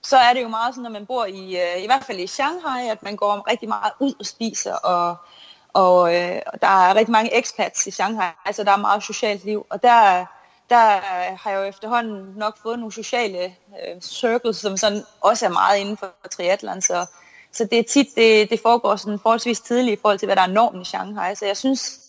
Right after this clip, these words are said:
at det der med at passe min sengetid, det er, det er noget, jeg går meget op i, og altså herhen over de sidste måneder, selvom jeg jo ikke har gået i skole her, jeg har haft sommerferie, så er jeg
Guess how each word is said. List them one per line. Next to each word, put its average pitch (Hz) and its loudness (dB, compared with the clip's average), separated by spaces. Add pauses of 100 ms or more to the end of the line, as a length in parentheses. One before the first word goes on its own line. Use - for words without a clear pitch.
(200)
at 202 0 (200)
det 226 0
der 226 4
med 220 2
at 208 0
passe 240 0
min 202 -6
sengetid, 220 -2
det 220 2
er, 180 4 (760)
det 233 0
er - 2
noget, 233 4
jeg 226 4
går 214 4
meget 220 4
op 196 -14
i, 208 -12 (140)
og 185 -8 (720)
altså 196 -8
herhen 254 2
over 240 0
de 214 -6
sidste 208 -6
måneder, 220 0
selvom 226 0
jeg 185 2
jo 190 0 (300)
ikke 233 -10
har 220 -8
gået 190 -6
i 202 -8
skole 240 0
her, 233 0 (140)
jeg 196 -6
har 196 -6
haft 196 -4
sommerferie, 233 2
så 247 2
er 226 6
jeg 113 2